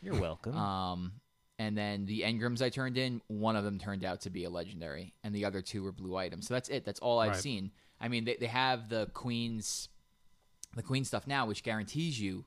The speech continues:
Speaker 2: legendary items.
Speaker 3: Yeah.
Speaker 2: It, you know, I got from doing this queen, these queen missions, um, a legendary helmet and a legendary chess piece in the same mission.
Speaker 1: Oh, whoa, whoa. So going through,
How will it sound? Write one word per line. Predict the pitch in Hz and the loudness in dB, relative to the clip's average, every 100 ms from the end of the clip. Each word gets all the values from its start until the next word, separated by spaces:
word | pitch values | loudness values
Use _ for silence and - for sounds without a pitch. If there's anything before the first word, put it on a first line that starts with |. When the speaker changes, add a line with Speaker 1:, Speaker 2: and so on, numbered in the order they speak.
| - | -6
Speaker 2:
legendary | 107 98 101 95 95 87 | -2 -2 -2 -4 -4 -6
items. | 82 73 - - - | -6 -8 -8 -8 -4
Speaker 3:
Yeah. | 110 85 - - - - - | -2 -2 -4 -20 -20 -14 -6
Speaker 2:
It, | 98 104 | -6 -2
you | 98 | -4
know, | 90 113 - _ | -4 -8 -18 _
I | 117 | 2
got | 117 110 - _ _ - | 4 2 0 _ _ -20
from | - 110 107 104 101 | -6 -2 0 0 0
doing | 110 107 104 | 0 2 0
this | 95 | -4
queen, | - 117 117 107 | -4 -4 -4 -4
these | 104 - | -6 -6
queen | - 123 120 | -4 0 0
missions, | 107 - 104 98 - 92 | 0 -2 -4 -4 -6 -4
um, | 98 95 92 90 - - _ _ - - | -4 -2 -2 -4 -8 -20 _ _ -14 -2
a | |
legendary | 117 113 120 107 | 2 2 2 0
helmet | 95 110 131 - | 0 0 0 -2
and | 113 | -4
a | 110 | -2
legendary | 110 110 110 | -2 0 -2
chess | 107 117 - | 0 -2 -2
piece | 104 87 - - _ 127 | -6 -6 -10 -12 _ -4
in | |
the | 117 | -2
same | 123 110 | 0 -2
mission. | 98 - 76 95 _ _ _ - - - _ _ - | -2 -6 -12 -16 _ _ _ -20 -20 -20 _ _ 8
Speaker 1:
Oh, | 151 147 | 12 12
whoa, | 127 135 | 12 8
whoa. | 131 135 120 101 | 8 8 6 2
So | - 135 | 4 4
going | 113 135 143 143 131 | 8 8 8 4 2
through, | - - 131 147 143 135 135 | -4 0 6 8 8 6 2